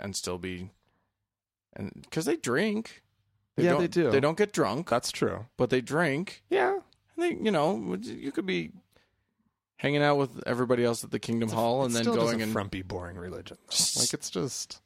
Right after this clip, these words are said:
Speaker 1: Yeah, but that doesn't mean they can't go to the beach.
Speaker 2: It's like Mormons going to these places.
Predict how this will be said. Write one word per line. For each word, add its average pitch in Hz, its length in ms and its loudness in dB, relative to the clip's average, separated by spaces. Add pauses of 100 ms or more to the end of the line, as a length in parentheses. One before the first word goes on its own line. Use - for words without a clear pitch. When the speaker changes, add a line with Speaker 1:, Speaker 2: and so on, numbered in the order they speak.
(100)
Speaker 1:
Yeah, 233 140 -4
but 151 100 -6
that 143 140 0
doesn't 135 180 2
mean 123 120 4
they 110 100 2
can't 117 200 2
go 113 120 2
to 104 80 -2
the 92 80 -4
beach. 104 160 -2
Speaker 2:
It's 165 100 0
like 226 180 0
Mormons 190 600 0
going 87 260 -6
to 87 80 -10
these - 220 -12
places. - 520 -8